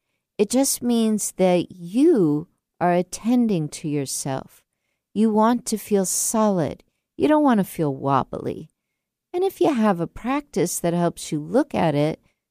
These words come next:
chances are you're gonna be strong. Now, if you are someone who's thinking about writing,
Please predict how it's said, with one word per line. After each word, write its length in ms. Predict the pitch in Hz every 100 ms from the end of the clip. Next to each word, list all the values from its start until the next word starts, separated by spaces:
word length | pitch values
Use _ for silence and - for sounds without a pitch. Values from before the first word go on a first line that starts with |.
| _
chances 600 | - 185 196 202 214 208
are 460 | 240 254 202 170 165 _ _ _ -
you're 160 | 165
gonna 180 | 165 165
be 160 | 160 160
strong. 800 | - - - 156 151 143 127 - _ _ _ _ _ _ _ _ _ _ _ -
Now, 300 | 226 233 -
if 280 | 208 196 -
you 180 | 247 403
are 160 | 415
someone 460 | 349 - 208 196 196
who's 320 | 185 175 -
thinking 420 | 202 202 202 180
about 420 | 170 160 156 151 -
writing, 960 | 143 165 185 190 - - 131 - -